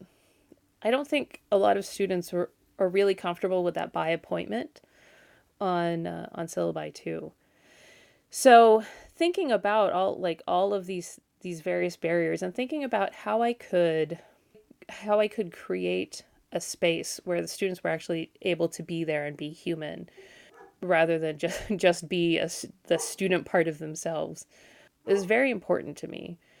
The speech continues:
I mean, before I, before I transitioned into, um, student development, I did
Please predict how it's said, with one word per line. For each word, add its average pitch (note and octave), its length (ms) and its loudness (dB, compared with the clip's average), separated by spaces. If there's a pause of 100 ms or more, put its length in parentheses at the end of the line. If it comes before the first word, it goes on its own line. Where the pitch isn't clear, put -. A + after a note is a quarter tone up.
(480)
I A3+ 60 4
mean, B3+ 160 2
before C4 440 4
I, F3 460 2 (240)
before G3+ 240 -2
I G#3+ 100 0
transitioned E3+ 920 -6 (500)
into, D#3+ 800 -4
um, D#3 420 -8 (420)
student E3+ 280 -2
development, E3+ 800 -4 (800)
I G3 220 6
did F3 560 0